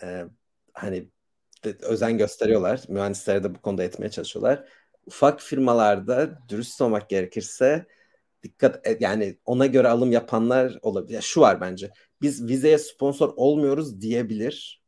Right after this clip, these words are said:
bir firma. Sponsor olup olmama bir karar ama eğer oluyoruz diyorsa o noktadan sonra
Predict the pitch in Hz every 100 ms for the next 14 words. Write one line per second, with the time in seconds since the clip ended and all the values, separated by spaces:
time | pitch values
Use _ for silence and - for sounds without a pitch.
0 | _ 95 - 87 92 147 202 _ _ _
1 | _ _ - - 113 131 117 113 120 113
2 | 110 95 - - 127 147 123 120 - 110
3 | 127 135 117 98 147 160 147 143 135 -
4 | 110 113 - 127 165